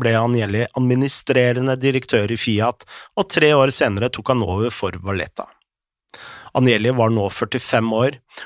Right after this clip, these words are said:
og hadde en større innflytelse og bedre teft enn de fleste. Han gjorde snart Fiat til en av de største bilprodusentene i Europa. Samtidig vokste han selskapets portefølje ved å investere i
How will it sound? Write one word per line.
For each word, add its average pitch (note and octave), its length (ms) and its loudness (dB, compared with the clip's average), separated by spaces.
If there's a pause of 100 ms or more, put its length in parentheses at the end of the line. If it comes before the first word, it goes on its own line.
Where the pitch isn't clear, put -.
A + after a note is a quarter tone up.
og D3+ 120 4
hadde D3 200 4
en F#3 80 -2
større C3 560 2
innflytelse B2+ 720 0 (160)
og D3 200 -4
bedre A#2+ 360 2
teft - 360 -2
enn F#2 200 -2
de G2 80 -4
fleste. - 400 -6 (600)
Han C3+ 120 0
gjorde C3+ 160 2
snart B2+ 300 0
Fiat A#2 340 0
til C3 160 2
en A2+ 120 2
av B2 80 -2
de C#3+ 100 0
største - 760 2
bilprodusentene A2 1120 -2 (140)
i F#2 160 -6
Europa. F#2 500 -8 (1080)
Samtidig D3 600 2
vokste - 340 2
han B2+ 80 2
selskapets A2 720 -2
portefølje A#2+ 800 0 (180)
ved A#2 160 2
å A2+ 80 4
investere B2 640 -2
i - 20 -6